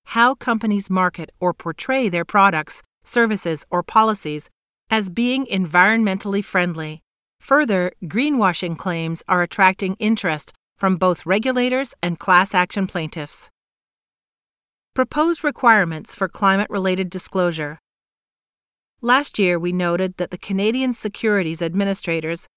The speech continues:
C S A for short, had released for comment proposed new National Instrument fifty-one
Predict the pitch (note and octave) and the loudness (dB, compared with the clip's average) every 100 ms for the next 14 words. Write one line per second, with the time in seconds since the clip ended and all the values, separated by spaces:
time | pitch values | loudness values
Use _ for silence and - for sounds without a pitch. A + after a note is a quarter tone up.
0 | _ - - B3 G3+ - G3+ F3 - D#3+ | _ -8 -2 0 0 0 0 0 -4 -6
1 | - F#3+ C#3+ - _ _ _ - G#3+ G#3+ | -2 -2 -4 -8 _ _ _ -4 -2 0
2 | A3 C#4+ - - G#3+ - A3 G#3+ D#3 - | 0 -2 -4 -4 -4 2 2 4 0 -6
3 | - F#3+ - G#3+ A3 G#3+ - F#3 G3 F#3+ | -8 -8 -4 -2 -2 -2 -4 -2 0 -2
4 | F#3+ F#3+ G#3 - A#3+ - G3 F#3+ G3 F#3 | -2 0 0 -2 -4 -2 -4 -4 -4 -4
5 | F#3 - _ _ - C4+ C#4+ B3+ G#3 G3+ | -4 -8 _ _ -6 -4 -2 -2 2 2
6 | G#3 | 2